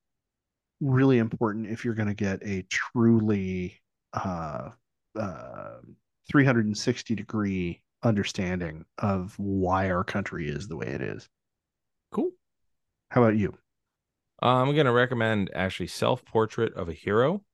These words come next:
Speaker 2: uh, which are the letters of Jonathan Netanyahu from nineteen, I think it's, like, sixty-three to seventy-six. Um, and it's got an afterword by both of his brothers. Uh, take
Speaker 1: Mm.
Speaker 2: that with a grain of salt when,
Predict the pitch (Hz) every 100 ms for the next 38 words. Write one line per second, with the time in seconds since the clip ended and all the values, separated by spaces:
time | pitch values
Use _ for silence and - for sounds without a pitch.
0 | - 82 80 80 82 90 82 82 85 98
1 | 98 92 87 87 85 87 92 92 92 87
2 | - 117 92 90 87 87 90 95 101 -
3 | 82 78 76 85 85 85 - 87 82 78
4 | - _ - - 82 78 - 69 - -
5 | - 95 - 85 - - 87 90 82 -
6 | 87 82 78 - 107 - - _ _ _
7 | _ _ _ _ _ _ - 95 90 82
8 | 76 67 - _ _ _ _ _ 95 87
9 | 85 85 - 87 - 67 71 110 113 -
10 | 117 117 92 90 85 92 95 90 76 82
11 | 85 104 123 - - _ - 85 85 82
12 | 127 131 113 90 87 87 87 90 85 -
13 | 95 - - 90 87 85